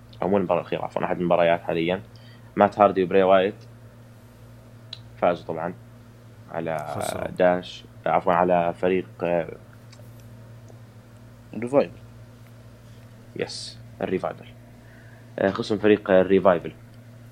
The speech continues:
Speaker 1: آه، سكوت دوسون وداش وايلدر. أحد يحب يقول شيء؟ تعليق مات هاردي وبري وايت.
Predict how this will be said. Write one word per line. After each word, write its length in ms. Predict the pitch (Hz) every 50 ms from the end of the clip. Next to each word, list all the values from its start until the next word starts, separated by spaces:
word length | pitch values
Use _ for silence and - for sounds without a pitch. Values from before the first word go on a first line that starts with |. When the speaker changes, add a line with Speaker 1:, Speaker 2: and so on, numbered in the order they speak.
| - - - - - -
Speaker 1:
آه، 60 | 90
سكوت 240 | - - - 92 85
دوسون 320 | 85 92 90 - - 90
وداش 260 | 85 87 85 - -
وايلدر. 280 | 87 80 78 - - -
أحد 180 | - - 87 82
يحب 340 | - - 85 78 80 80
يقول 400 | 87 82 78 85 82 - 87 85
شيء؟ 240 | - - 85 87 87
تعليق 360 | - 85 85 92 87 - -
مات 180 | 87 82 - -
هاردي 260 | 90 85 80 80 85
وبري 300 | 82 82 78 80 87 85
وايت. 320 | 85 90 85 82 - -